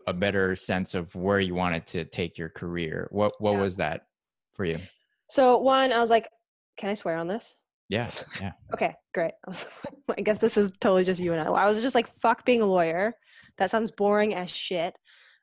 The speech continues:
Speaker 2: Um, I definitely didn't wanna do that anymore. Um, so that went out the window. My mom's still mad at me about that to today. Um, it's been, <laughs> like, ten years.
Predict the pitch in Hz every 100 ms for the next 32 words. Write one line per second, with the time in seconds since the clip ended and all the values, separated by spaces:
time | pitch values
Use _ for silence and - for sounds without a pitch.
0 | - 185 180 175 175 - 185 196 196 196
1 | 185 180 175 170 165 165 165 - 180 202
2 | _ - _ _ - 180 175 175 175 170
3 | 175 175 - 196 185 185 180 165 170 240
4 | 262 208 175 170 170 180 196 175 170 -
5 | 190 180 160 160 165 175 196 175 165 160
6 | 170 - - 170 160 196 - _ - 175
7 | 170 170 170 175 196 214 190 - 175 175
8 | - 190 190 - _ - 160 147 - 208
9 | - 180 233